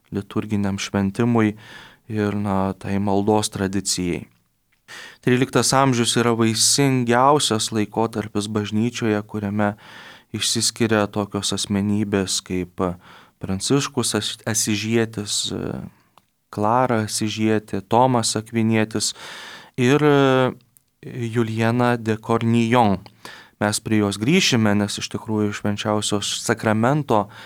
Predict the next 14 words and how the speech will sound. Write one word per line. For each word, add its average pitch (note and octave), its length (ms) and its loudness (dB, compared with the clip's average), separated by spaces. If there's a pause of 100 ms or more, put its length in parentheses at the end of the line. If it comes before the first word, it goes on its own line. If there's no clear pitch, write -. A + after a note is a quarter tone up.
(320)
šventės G2+ 400 -6
arba G#2+ 240 -4
Kristaus G#2+ 400 0
kūno A2+ 280 2
ir G#2+ 120 -2
kraujo A#2+ 400 4
šventės A2+ 680 -2 (360)
ištakos A2 640 -2
būtent G#2+ 400 -6
siejamos A2 720 -2
yra G#2 300 0 (500)
būtent A2 400 -2
su - 240 -2
ja. G2 240 0